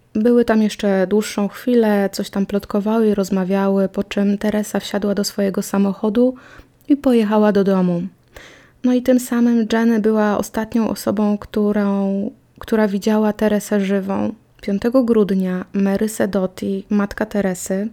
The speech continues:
była bardzo mocno zaniepokojona faktem, że jej córka nie wróciła do domu. Więc ojczym Teresy, Michael, pojechał do pubu Tom Tackle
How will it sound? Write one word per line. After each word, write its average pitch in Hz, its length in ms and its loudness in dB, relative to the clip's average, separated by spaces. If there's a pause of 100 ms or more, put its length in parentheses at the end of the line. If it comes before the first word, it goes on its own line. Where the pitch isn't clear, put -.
(520)
była 208 440 0
bardzo 214 420 -2
mocno 214 360 0
zaniepokojona 208 720 0
faktem, 202 580 -4
że 196 180 -2
jej 214 180 0
córka 226 380 -2
nie 214 140 2
wróciła 202 420 -2
do 190 100 -2
domu. 185 360 -2 (1200)
Więc 208 680 0 (220)
ojczym 220 420 2
Teresy, 214 480 2
Michael, 185 720 0 (280)
pojechał 233 540 2
do 214 120 2
pubu 202 360 -2
Tom 208 240 0
Tackle 190 540 -4